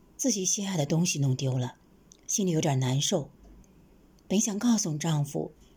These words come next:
得到他的安慰，却不想丈夫只是轻飘飘地说一句：“那你再去买一个啊。”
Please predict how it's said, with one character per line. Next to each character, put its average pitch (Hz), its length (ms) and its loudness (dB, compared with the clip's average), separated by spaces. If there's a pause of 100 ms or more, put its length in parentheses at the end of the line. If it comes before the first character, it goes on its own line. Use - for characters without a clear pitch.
(260)
得 147 120 0
到 139 160 2
他 139 160 0
的 143 100 0
安 160 220 4
慰， 147 220 2 (760)
却 - 180 0
不 262 140 2
想 135 220 -2
丈 151 240 0
夫 156 360 -4
只 151 140 -4
是 143 140 -2
轻 190 200 -2
飘 180 120 0
飘 190 200 2
地 202 80 2
说 160 160 0
一 143 140 0
句 135 300 -4 (1200)
：“那 196 160 2
你 165 80 2
再 202 140 -2
去 208 160 0
买 151 220 0
一 - 40 -12
个 170 180 -4
啊。” 139 300 -4